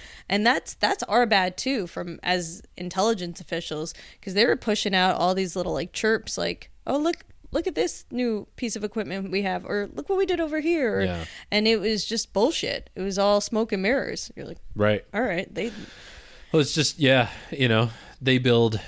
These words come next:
Speaker 2: one thing that's really cool, and then we respond by building twenty-five things because we're scared of that one thing. And it's
Speaker 1: Yeah.
Speaker 2: like,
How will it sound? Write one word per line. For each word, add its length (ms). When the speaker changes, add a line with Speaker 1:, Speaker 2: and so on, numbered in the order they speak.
Speaker 2:
one 560
thing 340
that's 220
really 240
cool, 440
and 140
then 140
we 100
respond 460
by 100
building 460
twenty-five 760
things 520
because 320
we're 100
scared 340
of 140
that 160
one 240
thing. 240
And 140
it's 120
Speaker 1:
Yeah. 20
Speaker 2:
like, 240